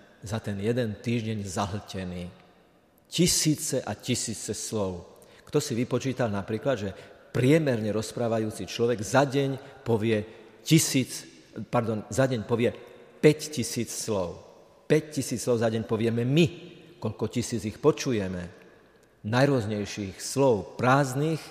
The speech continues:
i plných, konfliktných i pokojných.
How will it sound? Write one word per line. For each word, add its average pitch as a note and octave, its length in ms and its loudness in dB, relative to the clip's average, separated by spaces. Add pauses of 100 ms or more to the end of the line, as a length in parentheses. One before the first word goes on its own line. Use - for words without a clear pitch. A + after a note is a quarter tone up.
(480)
i A#2+ 80 0
plných, A2 580 2 (540)
konfliktných C#3 920 4 (440)
i B2+ 80 2
pokojných. G#2+ 800 -2